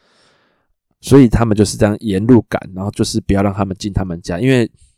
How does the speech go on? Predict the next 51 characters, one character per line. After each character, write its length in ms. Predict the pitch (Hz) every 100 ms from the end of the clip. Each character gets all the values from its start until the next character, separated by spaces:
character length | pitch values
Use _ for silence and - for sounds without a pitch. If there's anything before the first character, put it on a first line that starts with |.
| _ 120
你 80 |
也 80 | 123
不 140 | - 143
想 220 | - 95
要 80 | 104
这 100 | 127
种 220 | 95 - _ _ _ _ _
就 100 | 117
是 460 | - 104 95 87 - -
怨 140 | 131
气 200 | 101 117
很 120 | 101
重 120 | 85 104
的 60 |
东 120 | 95
西 80 | 98
进 160 | 92 101
到 120 | 98
你 100 | 95
们 160 | 64 82
家， 180 | 90 92
然 120 | 90
后 40 |
甚 180 | 92 104
至 120 | 95
让 160 | 98 92
你 60 |
们 100 | 76
家 140 | 87 80
出 260 | - 90
事 240 | 82 - 73
吧。 100 | - - _ _ - - -
所 100 | -
以 20 | 117
大 140 | 139
家 100 | 143
都 140 | 135
是 160 | 135 135
宁 160 | 107 110
可 140 | 110
信 180 | - 110
其 180 | 92 -
有 120 | 85
的 100 | -
这 100 | -
样 120 | 95
去 120 | - 98
处 240 | - -
理。 120 | -
可 120 | - -
是 260 | - 127